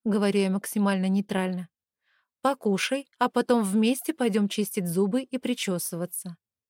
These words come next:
На это Полинка задирает голову и, продемонстрировав свои невинные глаза, крепко обнимает меня за бёдра. «Ладно, мам, прости.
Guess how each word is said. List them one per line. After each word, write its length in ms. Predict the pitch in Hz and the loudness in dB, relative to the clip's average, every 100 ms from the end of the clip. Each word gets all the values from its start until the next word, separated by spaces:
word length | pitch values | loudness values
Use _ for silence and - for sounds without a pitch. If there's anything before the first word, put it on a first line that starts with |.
| _ _ _ _ _ _ 226 | _ _ _ _ _ _ 4
На 260 | 214 208 | 4 6
это 360 | 240 311 - 190 - | 4 0 -2 -4 0
Полинка 440 | 254 285 269 247 | 0 2 2 2
задирает 540 | 233 208 220 214 208 | 2 2 2 2 0
голову 460 | 185 247 254 262 285 | 0 -2 0 0 -2
и, 400 | 294 - 240 226 - | -4 -2 -2 -2 -2
продемонстрировав 1200 | 226 208 196 196 196 - 202 196 185 180 180 - | 0 2 2 2 0 -2 -2 0 2 0 -2 -4
свои 340 | - 190 196 | -8 -2 0
невинные 600 | 185 208 196 202 190 190 | 2 2 2 2 2 0
глаза, 480 | 180 185 180 214 269 - _ _ _ | 0 0 0 -2 -4 -8 _ _ _
крепко 420 | - 220 262 - | -2 0 0 -2
обнимает 560 | 254 196 196 180 185 - | -2 0 0 0 -4 -2
меня 220 | 185 185 | -2 -2
за 160 | 175 180 | -2 -4
бёдра. 440 | 180 175 165 165 _ _ _ _ _ _ _ _ - | -2 -4 -4 -10 _ _ _ _ _ _ _ _ -2
«Ладно, 520 | 254 220 190 208 196 _ | 0 0 -2 -4 -4 _
мам, 320 | 220 208 196 - - | -4 -2 -4 -8 -8
прости. 580 | 254 254 - - 180 | -4 -4 -6 -6 -6